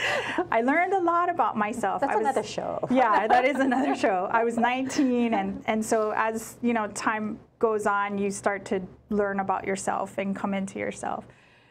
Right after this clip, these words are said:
Speaker 1: So, um, I think after that,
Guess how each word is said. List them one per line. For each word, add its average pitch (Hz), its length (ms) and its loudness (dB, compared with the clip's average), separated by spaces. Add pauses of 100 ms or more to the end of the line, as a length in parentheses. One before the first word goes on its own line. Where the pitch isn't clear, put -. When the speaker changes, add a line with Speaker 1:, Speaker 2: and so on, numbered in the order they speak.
(120)
Speaker 1:
So, 233 480 0
um, 220 680 -2 (540)
I 220 140 0
think 240 320 0
after 226 380 0
that, 214 500 -2